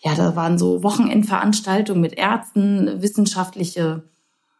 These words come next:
Veranstaltungen und wir Pharmareferenten mussten dann die Ärzte begrüßen und da waren teilweise,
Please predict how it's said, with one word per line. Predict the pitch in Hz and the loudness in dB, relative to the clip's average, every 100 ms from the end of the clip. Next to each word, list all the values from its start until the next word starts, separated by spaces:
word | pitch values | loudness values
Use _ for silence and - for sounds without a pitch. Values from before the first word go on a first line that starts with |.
| _ _ | _ _
Veranstaltungen | - 196 247 247 - 202 220 202 202 202 202 | -4 2 2 2 0 0 0 0 2 2 2
und | - 175 175 | 2 0 0
wir | 190 180 | 0 -2
Pharmareferenten | 180 220 226 190 196 185 175 196 190 175 | 2 2 2 2 -2 -4 0 0 0 2
mussten | 185 190 180 | 0 -2 0
dann | 170 165 165 165 | 0 2 0 -4
die | - | -8
Ärzte | - - 208 - | -4 -2 -2 -2
begrüßen | 175 175 277 320 294 262 247 233 | -2 2 4 2 2 4 4 4
und | - 190 | -2 -6
da | 175 | -4
waren | 175 190 | -4 -4
teilweise, | 185 196 185 170 190 185 | -8 -8 -6 -4 0 -2